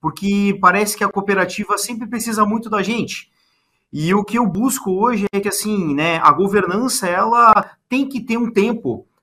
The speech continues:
pra poder conhecer coisas novas e trazer coisas novas pros nossos cooperados. Tudo que a gente faz no dia a dia, desde o primeiro minuto da manhã, é poder trazer algo novo e melhor pro nosso cooperado.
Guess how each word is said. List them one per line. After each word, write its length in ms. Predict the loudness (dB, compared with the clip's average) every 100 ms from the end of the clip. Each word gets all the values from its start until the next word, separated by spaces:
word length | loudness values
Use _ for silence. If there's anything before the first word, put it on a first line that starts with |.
| _
pra 180 | 4 4
poder 360 | 4 -2 -2
conhecer 480 | -2 0 0 0 -2
coisas 440 | -2 0 0 -2 0
novas 420 | 0 0 -2 -6
e 80 | -4
trazer 400 | -2 0 -2 -4 -8 -6
coisas 360 | 2 2 2 2
novas 340 | 2 2 -4
pros 100 | -8
nossos 240 | -4 -2 -2
cooperados. 680 | -4 -2 2 2 2 -10 -14 -20 -20 -20 -4
Tudo 220 | -2 0
que 80 | -2
a 60 |
gente 200 | -2 -4
faz 260 | 2 4 4
no 80 | 0
dia 180 | 0 -2
a 60 |
dia, 200 | -2 -4
desde 260 | -2 -4 -4
o 40 |
primeiro 380 | -4 0 0 0
minuto 380 | -2 -4 -6 2
da 120 | 4
manhã, 480 | 4 2 0 0 -2 -10 _
é 100 | -6
poder 540 | 0 2 2 0 -2 -2
trazer 540 | 0 0 0 -2 0 4
algo 320 | 4 4 0
novo 460 | 2 2 0 -2 -2
e 80 | 0
melhor 300 | 2 2 2
pro 100 | -2
nosso 180 | -4
cooperado. 580 | -4 -4 -2 0 0 -4